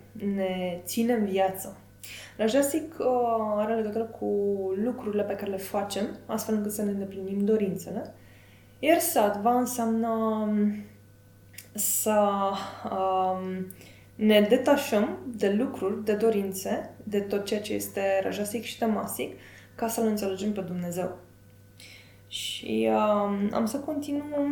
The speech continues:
um, cu, um,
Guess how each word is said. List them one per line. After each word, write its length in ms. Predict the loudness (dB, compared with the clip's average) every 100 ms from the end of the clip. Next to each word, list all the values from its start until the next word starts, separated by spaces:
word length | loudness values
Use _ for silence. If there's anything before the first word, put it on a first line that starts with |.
| -2 -8 -14 -6
um, 1040 | -4 -2 -2 -2 -2 -4 -6 -8 -8 -10 -14 -20 -20 -20 -20 -20 -20 -20 -20 -20 -20 -20 -20 -12 -4
cu, 60 |
um, 1080 | -2 0 0 0 0 2 0 0 -4 -6